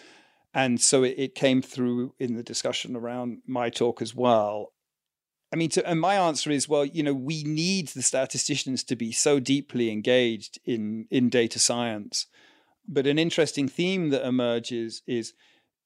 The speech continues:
I think it's quite hard for statisticians to scale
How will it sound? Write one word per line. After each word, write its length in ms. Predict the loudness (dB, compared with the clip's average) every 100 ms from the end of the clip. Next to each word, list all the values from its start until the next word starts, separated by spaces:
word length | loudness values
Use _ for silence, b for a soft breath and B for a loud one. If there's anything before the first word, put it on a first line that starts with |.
| _
I 100 | 0
think 220 | 2 2 0
it's 100 | -2
quite 260 | -2 -2
hard 300 | 0 0 0
for 80 | -2
statisticians 920 | -2 -2 0 -4 -2 -2 -2 -4 -4
to 160 | -4 0
scale 800 | 0 2 2 4 4 2 0